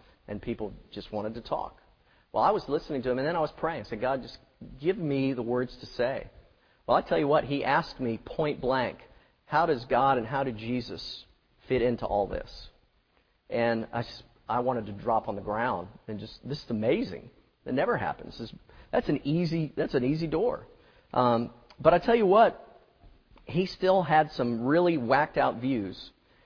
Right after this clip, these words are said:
Um, and he would come to Lagniappe, and he came to Lagniappe for a couple of years. He would light novenas for different things. I didn't correct him for that.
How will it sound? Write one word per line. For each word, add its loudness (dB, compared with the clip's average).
Um, -2
and -2
he 4
would 0
come 2
to 0
Lagniappe, 2
and 0
he -2
came 0
to 2
Lagniappe 0
for 0
a -4
couple -2
of -2
years. -4
He 6
would 8
light 10
novenas 6
for -2
different 0
things. 4
I 4
didn't 0
correct 2
him -4
for -10
that. -2